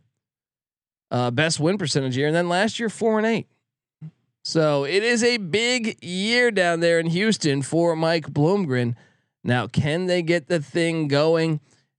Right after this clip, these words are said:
Uh, offensive coordinator Mari-, uh, Marquise Tuiasosopo, you might remember him.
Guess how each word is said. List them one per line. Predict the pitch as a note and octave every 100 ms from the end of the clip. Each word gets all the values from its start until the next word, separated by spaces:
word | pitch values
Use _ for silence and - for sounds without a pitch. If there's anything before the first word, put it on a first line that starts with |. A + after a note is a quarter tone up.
| -
Uh, | B2 D2+
offensive | - D3+ E3+ E3+ D#3+
coordinator | - F#3+ G3 F#3+ F3+
Mari-, | D3+ E3 E3+ F3+ F#3 F3+
uh, | D#3+ C3+
Marquise | C#3 C3+ C3+ G#3 F3+
Tuiasosopo, | - F#3 F#3 F3+ D#3 C#3 - G#3+ E3+ D3+
you |
might | D3+ E3+
remember | D#3+ D#3+ D3+ C3
him. | C3 G#3+ G3+ D3+